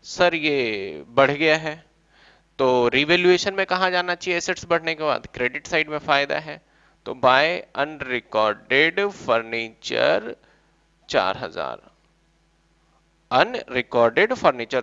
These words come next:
थोड़ा short form use कर लिया मैंने, ठीक है ना, उसका म-, ध्यान देना, यूआरएफ़ कर दिया मैंने। अब बताओ दो जगह entry, सर एक debit हुआ है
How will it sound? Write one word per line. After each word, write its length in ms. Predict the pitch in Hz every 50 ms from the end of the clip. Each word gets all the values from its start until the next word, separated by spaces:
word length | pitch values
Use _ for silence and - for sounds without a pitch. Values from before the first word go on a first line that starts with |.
| - -
थोड़ा 140 | 185 190 196
short 280 | - - 175 156 143
form 220 | - - 156 131 127
use 220 | 117 113 110 -
कर 160 | - 110 104
लिया 160 | 107 107 101 92
मैंने, 200 | 90 98 101 107
ठीक 240 | - 160 156 151
है 80 | 175 165
ना, 100 | 170 165
उसका 280 | 156 - - - 156 - - - _ -
म-, 200 | - 127 120 120
ध्यान 360 | 113 113 127 127 120 117 117 113
देना, 160 | 110 110 113
यूआरएफ़ 480 | 120 123 127 123 127 - - 104 -
कर 180 | - - 85 -
दिया 180 | - 92 92 -
मैंने। 200 | - - - - _ _ _ _ _ _ _ _ _ _ _ _ _ _ -
अब 140 | 151 160 156
बताओ 260 | 170 165 170 170 170
दो 180 | 156 165 165 165
जगह 220 | 156 156 160 165 151
entry, 380 | 147 151 147 - 147 143 139 - _ _ _ _ _ _ _ _ _ _ _ _ _ _ _ _ _ _ _ _ _ _ _ _ _ _ _ _ _ _ _ _ _ _ _ _ _ _ _ _ _ _ _ _ _ _ _ _ -
सर 220 | - 151 147 147
एक 140 | 147 135 -
debit 340 | 120 123 123 120 135 139 151
हुआ 200 | 151 151 156 165
है 220 | 170 185 202 202